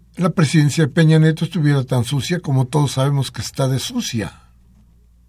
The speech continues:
No había posibilidad de otra cosa. Pero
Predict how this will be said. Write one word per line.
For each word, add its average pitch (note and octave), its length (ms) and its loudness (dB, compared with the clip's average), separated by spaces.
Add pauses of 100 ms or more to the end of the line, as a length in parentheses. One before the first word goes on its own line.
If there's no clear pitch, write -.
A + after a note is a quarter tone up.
(1400)
No F#3 240 4
había F3+ 240 4
posibilidad D3 760 0
de D#3+ 80 2
otra D3+ 220 -2
cosa. A#2+ 420 -6 (1800)
Pero C#3+ 380 4